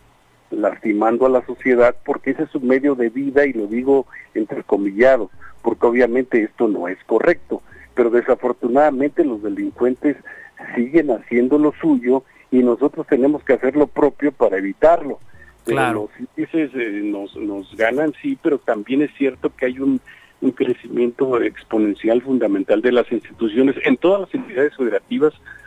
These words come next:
Speaker 1: así como también de la propia federación. Pero no podemos decir que hemos ganado la batalla, porque con un dato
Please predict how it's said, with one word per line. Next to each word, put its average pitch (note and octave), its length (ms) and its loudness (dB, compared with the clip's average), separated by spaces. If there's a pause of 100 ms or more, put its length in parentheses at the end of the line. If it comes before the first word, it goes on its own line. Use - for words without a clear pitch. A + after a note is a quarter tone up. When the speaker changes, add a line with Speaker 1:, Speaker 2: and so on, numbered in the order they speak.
(100)
Speaker 1:
así G#2+ 220 0
como C3 240 0
también G#2+ 420 0
de A#2 100 2
la G2 200 0
propia G2+ 380 -2
federación. A2 600 2 (560)
Pero G#2+ 220 4
no A2+ 140 4
podemos C#3+ 480 2
decir C3+ 360 2
que C3+ 160 2
hemos B2 300 0
ganado A2+ 320 2
la B2+ 100 2
batalla, A#2+ 500 2
porque A#2 540 -2 (300)
con B2+ 180 4
un F#3+ 140 4
dato - 400 -2